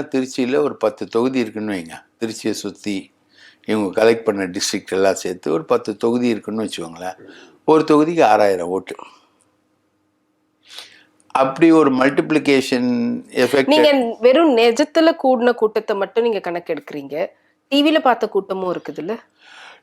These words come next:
Speaker 1: டி வில of course லைவ்லலாம் பார்த்தாங்க. திருச்சி விழாக்கு வந்து non-stop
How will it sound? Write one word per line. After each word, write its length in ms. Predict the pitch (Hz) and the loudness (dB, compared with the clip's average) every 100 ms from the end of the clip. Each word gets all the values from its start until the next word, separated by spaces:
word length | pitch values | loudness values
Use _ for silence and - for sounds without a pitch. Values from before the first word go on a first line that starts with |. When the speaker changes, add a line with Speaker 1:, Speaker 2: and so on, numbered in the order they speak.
| _ | _
Speaker 1:
டி 160 | 156 | -2
வில 240 | 185 208 180 | 0 -2 -2
of 100 | 143 - | -4 -4
course 180 | 165 - | -4 -4
லைவ்லலாம் 880 | 123 127 139 139 131 120 123 110 95 | 0 0 0 0 0 2 0 -2 -4
பார்த்தாங்க. 440 | 98 92 90 90 98 131 135 117 107 104 98 95 95 | -8 -8 -12 -10 -8 -6 -4 -4 -4 -4 -6 -8 -12
திருச்சி 340 | - 131 - 143 127 120 110 107 | -8 -8 0 2 2 2 0 -2
விழாக்கு 680 | 101 107 123 123 - 107 104 | -2 2 2 0 -4 -2 -2
வந்து 400 | 101 110 139 135 | -2 -2 -2 -2
non-stop 580 | 110 120 131 - 127 | -2 -2 -2 -2 0